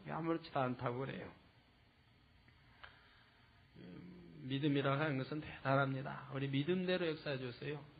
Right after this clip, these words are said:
믿어버리면 하나님은 믿음대로, 믿음대로, "내 믿음대로 할지니라." 했습니다.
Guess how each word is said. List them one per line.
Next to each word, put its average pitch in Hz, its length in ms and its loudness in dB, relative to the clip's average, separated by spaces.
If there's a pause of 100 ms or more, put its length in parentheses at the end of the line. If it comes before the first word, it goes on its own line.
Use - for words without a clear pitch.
(140)
믿어버리면 143 760 2 (140)
하나님은 151 560 -2 (540)
믿음대로, 190 300 -2 (960)
믿음대로, 240 460 0
"내 202 140 4
믿음대로 254 640 6
할지니라." 226 540 2
했습니다. - 420 -10